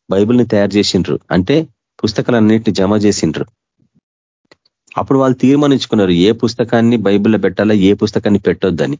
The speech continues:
అట్లా కొన్ని పుస్తకాలు, బైబిల్ ఆమోదించిన పుస్తకాలను కూడా బైబిల్లో పెట్టలేకపోయినారు వాళ్ళు.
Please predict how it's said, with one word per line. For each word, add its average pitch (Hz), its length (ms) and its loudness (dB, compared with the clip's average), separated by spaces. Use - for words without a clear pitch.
అట్లా 113 400 0
కొన్ని 131 220 2
పుస్తకాలు, 123 640 0
బైబిల్ 113 460 0
ఆమోదించిన 117 560 0
పుస్తకాలను 117 460 0
కూడా 135 140 0
బైబిల్లో 98 340 0
పెట్టలేకపోయినారు 78 580 -2
వాళ్ళు. 65 220 -6